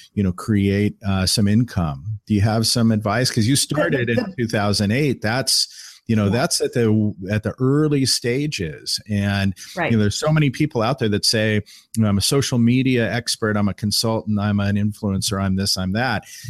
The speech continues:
Speaker 1: You know, do they really have the experience and the, and the, and the structure to bring to, you know, somebody's brand or a company's brand?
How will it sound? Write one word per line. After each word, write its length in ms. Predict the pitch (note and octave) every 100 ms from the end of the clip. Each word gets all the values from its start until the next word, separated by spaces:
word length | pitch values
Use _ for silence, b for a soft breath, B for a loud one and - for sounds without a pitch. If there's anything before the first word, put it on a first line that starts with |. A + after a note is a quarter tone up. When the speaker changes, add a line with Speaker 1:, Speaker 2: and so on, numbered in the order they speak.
| F#2+
Speaker 1:
You 80 | A2
know, 80 | G2
do 120 | A2+
they 120 | A2+
really 340 | A2+ C3+ C#3 A#2
have 200 | A2+ G#2
the 80 |
experience 500 | F#2+ - A2 G#2+ G2
and 120 | G#2 G2
the, 180 | G2 -
and 220 | G#2 G2
the, 220 | F#2+ G2
and 140 | G2+ F#2+
the 60 |
structure 560 | F#2 - C3+ - G#2 F#2+
to 120 | -
bring 320 | G2 G#2 G#2+ G#2
to, 340 | G#2+ F#2+ F#2 B B B B
you 60 |
know, 140 | G2+ F#2+
somebody's 560 | - A2 G2+ F#2 F#2
brand 720 | - G2 G2+ G#2 F2+ E2+ F2
or 240 | - F#2+ F2
a 40 |
company's 520 | - G#2+ - F#2 F2
brand? 640 | F2 F2+ F#2+ F2+ D#2 C#2